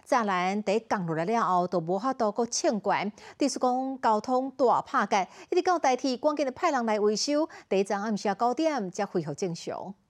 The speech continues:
好，第一台中有民众到早餐店去食物件，点了两碗的大面，这内底竟然拢有细只家蛇啊呢！这挂人呢看到了后，感觉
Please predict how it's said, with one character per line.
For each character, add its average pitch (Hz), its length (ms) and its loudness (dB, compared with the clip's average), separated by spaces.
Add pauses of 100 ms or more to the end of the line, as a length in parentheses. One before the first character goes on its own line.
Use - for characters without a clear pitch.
(600)
好， 320 180 4
第 320 80 4
一 359 60 6
台 349 160 4
中 349 80 2
有 339 220 6
民 277 180 2
众 254 260 2
到 294 280 2
早 339 340 2
餐 262 240 -2
店 220 220 2
去 285 120 0
食 - 120 0 (100)
物 190 220 -2
件， 233 400 0
点 233 280 2
了 233 200 4
两 196 280 -2
碗 233 200 0
的 196 80 -2
大 185 200 -2
面， 190 240 -2 (160)
这 349 140 0
内 262 140 2
底 240 180 4
竟 240 220 -2
然 190 120 -2
拢 233 140 -2
有 180 60 -2
细 311 340 0
只 - 40 -14 (180)
家 185 200 -4
蛇 180 160 -4
啊 208 280 0
呢！ 185 220 -4 (280)
这 - 100 -2
挂 233 200 2
人 175 180 0
呢 170 120 0
看 196 220 -4
到 175 120 2
了 214 160 4
后， 175 140 4
感 220 140 -2
觉 220 100 0